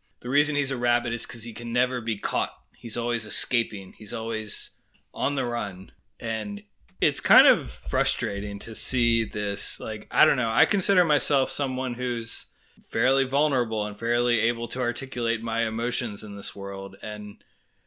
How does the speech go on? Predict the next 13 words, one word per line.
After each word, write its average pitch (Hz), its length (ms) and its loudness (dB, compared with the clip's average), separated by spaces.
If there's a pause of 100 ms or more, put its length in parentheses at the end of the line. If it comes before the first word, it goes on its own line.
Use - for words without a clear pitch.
(160)
the 123 80 0
fact 135 340 4
that, 147 160 2
like, 135 220 4
the 113 80 2
whole 135 220 0
impetus 120 520 -2
of 117 80 -6
this 113 160 -4
whole 120 160 -4
story 117 520 -2
is 110 180 -6
this - 340 -6